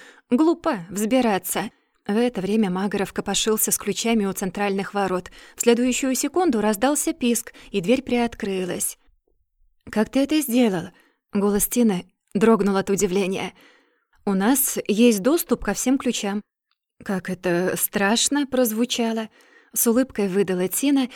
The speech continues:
и последовала за Артуром, направившимся в сторону отдельного небольшого строения, где находилась охрана. Запах прелого сена стелился по земле.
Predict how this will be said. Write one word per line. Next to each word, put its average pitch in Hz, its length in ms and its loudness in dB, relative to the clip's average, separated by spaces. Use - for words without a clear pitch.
и 302 100 -2
последовала 196 640 -2
за 190 260 0
Артуром, 180 500 -2
направившимся 220 920 0
в - 60 -4
сторону 220 400 2
отдельного 208 500 0
небольшого 190 580 -2
строения, 185 680 -4
где 208 180 2
находилась 214 560 0
охрана. 208 460 -6
Запах 202 420 0
прелого 196 380 -2
сена 220 420 -2
стелился 226 500 0
по 214 120 -2
земле. 190 420 -6